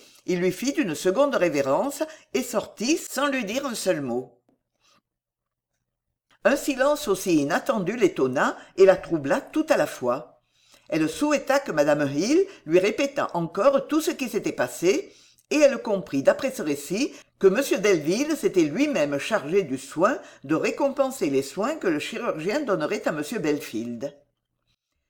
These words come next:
Cette générosité, si conforme à sa propre manière de penser, lui inspira la plus parfaite estime pour ce jeune homme. Mais elle servit plutôt à augmenter qu'à diminuer la peine qu'elle ressentait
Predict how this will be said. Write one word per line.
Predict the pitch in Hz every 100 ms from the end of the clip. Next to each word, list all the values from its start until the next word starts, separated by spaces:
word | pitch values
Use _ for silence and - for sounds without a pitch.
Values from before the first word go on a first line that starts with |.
| _
Cette | 185 180 160
générosité, | 220 277 294 240 147 143 - 214 - - -
si | - 302 302
conforme | 269 233 262 233
à | 160
sa | -
propre | - 226 254 269
manière | 214 196 196 160
de | 139
penser, | 139 120 120 180 240 - - - 143
lui | 180
inspira | 247 - 180 175 269
la | 202
plus | - 277
parfaite | 302 285 220 185
estime | 156 - 208 302 302
pour | 214 180
ce | 220
jeune | 175 143 127
homme. | 120 131 151 _ _ _ _ _ _ _ _ _ _ _
Mais | 147 214 311
elle | 220 175
servit | - 208 196
plutôt | 185 196 233 - 285 -
à | 151
augmenter | 202 220 208 190 226 196
qu'à | 143
diminuer | 123 190 240 175 147 139 269 - - -
la | 160
peine | - 214 302 262
qu'elle | 190 151
ressentait | 170 220 170 156 - 202 320